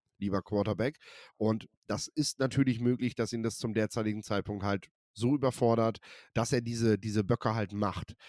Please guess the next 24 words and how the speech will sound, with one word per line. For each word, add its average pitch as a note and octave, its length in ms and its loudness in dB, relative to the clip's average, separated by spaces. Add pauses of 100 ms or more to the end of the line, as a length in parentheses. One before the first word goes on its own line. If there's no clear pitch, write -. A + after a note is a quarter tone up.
(280)
Denn, G#2+ 320 0 (380)
äh, G#2 260 0 (640)
eigentlich A#2 460 0
wirfst B2+ 280 2
du B2 60 0
solche G#2+ 300 2
ungenauen A2+ 720 2
Würfe, G2 260 0
solche G2 360 -2
wirklich, A2+ 440 4
wirklich G#2+ 280 -8
ungenauen A#2 480 2
Würfe, G#2 220 0
vor - 220 -4
allem A#2 260 -2
eher, A2 360 -4 (320)
weil F#2+ 140 0
du A#2+ 120 4
grad A2+ 240 0
mit A#2 200 -2
anderen A#2+ 320 0
Dingen G2 440 0 (600)
beschäftigt G#2+ 520 -2
bist. D#2 280 -8